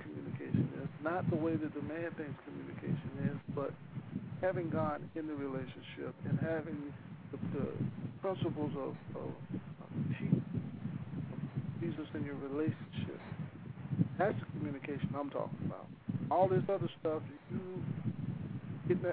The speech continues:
angry because he do, he's not doing this, or he's getting angry because you're not doing it, that's foolishness. Brian, I call that foolishness. We get past some things,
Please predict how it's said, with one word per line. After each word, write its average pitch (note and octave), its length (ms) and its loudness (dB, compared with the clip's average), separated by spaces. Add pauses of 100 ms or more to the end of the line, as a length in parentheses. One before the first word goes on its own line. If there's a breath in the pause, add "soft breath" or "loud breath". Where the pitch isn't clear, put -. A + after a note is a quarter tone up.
(120)
angry E3+ 320 2
because D3+ 400 0
he E3 80 -2
do, F3+ 200 -2
he's F3 220 -2
not F3 240 2
doing E3 280 0
this, E3 260 0 (140)
or C#3+ 160 -4
he's F3+ 160 -8 (100)
getting - 240 0
angry A#2 240 -2
because D3+ 300 -2 (100)
you're E3 100 0
not E3 260 -2
doing E3 260 0
it, E3+ 120 0
that's C#3+ 140 -4 (200)
foolishness. - 600 0 (2000)
Brian, D3+ 200 4
I D#3 80 8
call D3+ 240 6
that D#3 160 0 (100)
foolishness. D3 240 -2 (1800)
We E4+ 60 6 (160)
get - 220 4
past - 260 4
some D#3 260 2
things, - 160 -6